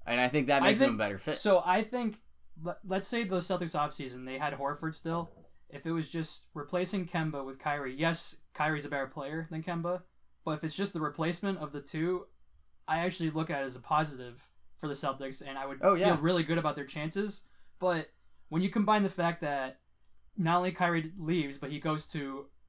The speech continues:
Speaker 2: a division, I mean, divisions don't really matter in the N B A, but
Speaker 1: No,
Speaker 2: he
Speaker 1: they're,
Speaker 2: goes
Speaker 1: they're
Speaker 2: to a
Speaker 1: conference
Speaker 2: divi-,
Speaker 1: rival,
Speaker 2: he
Speaker 1: but
Speaker 2: goes to another team in the division with K D, and even worse,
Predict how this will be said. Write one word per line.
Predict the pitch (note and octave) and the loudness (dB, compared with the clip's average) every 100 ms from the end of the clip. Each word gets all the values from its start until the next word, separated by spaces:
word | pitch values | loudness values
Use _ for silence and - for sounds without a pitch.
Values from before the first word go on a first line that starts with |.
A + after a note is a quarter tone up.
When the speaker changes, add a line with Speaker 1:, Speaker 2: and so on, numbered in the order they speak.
| - | -8
Speaker 2:
a | D#3 | -6
division, | D#3 D3+ D3 D3 | -2 -2 -2 2
I | |
mean, | F3+ G3+ E3 - - - | 6 6 4 -2 -16 -2
divisions | F#3 G#3+ F#3+ E3+ | 2 4 4 4
don't | F3 | 4
really | D#3 | 4
matter | D3+ D3 | 2 2
in | C#3 | 2
the | |
N | D3 | 0
B | D3+ | 2
A, | D#3 | 4
but | D3 | 4
Speaker 1:
No, | D3+ | 4
Speaker 2:
he | |
Speaker 1:
they're, | - | 4
Speaker 2:
goes | F3 A3+ | 6 6
Speaker 1:
they're | F#3 | 6
Speaker 2:
to | F#3+ | 6
a | G3+ | 8
Speaker 1:
conference | G#3+ G#3 G#3 | 8 8 6
Speaker 2:
divi-, | A3 | 6
Speaker 1:
rival, | G#3+ F#3+ F3+ | 4 2 0
Speaker 2:
he | F3+ | 2
Speaker 1:
but | G3 | 6
Speaker 2:
goes | A#3+ B3 - | 8 6 4
to | A3+ G3+ F3 D#3+ - - - - - | 4 4 4 0 -6 -20 -20 -20 -6
another | D#3+ E3+ F#3 | 0 4 2
team | E3 F#3+ | 2 2
in | E3+ | 2
the | |
division | D#3 D3+ F3 E3 D#3+ D3 | 2 2 2 2 0 0
with | D3+ G3+ G3 D#3 | 2 4 2 0
K | - F3+ | 0 0
D, | D3+ D#3+ D#3 D#3 - - - - | 4 2 2 -4 -14 -20 -14 -4
and | G#3+ A3+ D#3 C#3+ D3+ - - - - | 0 2 0 -4 -12 -14 -18 -20 -2
even | F#3 F3+ D3+ | 0 2 2
worse, | E3 F3 D3 - - | 4 4 2 -4 -12